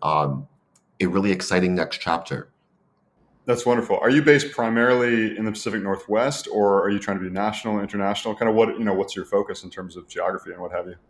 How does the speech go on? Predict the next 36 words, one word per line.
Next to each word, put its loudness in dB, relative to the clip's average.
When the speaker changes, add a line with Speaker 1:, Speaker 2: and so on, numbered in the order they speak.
Speaker 1:
Our -8
focus 0
is 0
the -8
whole 2
U 4
S. 0
Um, 4
like, -2
there's -2
one 4
brand 2
that 0
we're -2
looking -4
at -2
in -8
Canada -2
as -8
well, 0
but -6
yeah, 0
primarily -4
the, -12
the -14
U -4
S. -6
Um, 0
and 0
the 2
beauty 0
of 0
e-commerce 0
and -6
retail -2
is, -6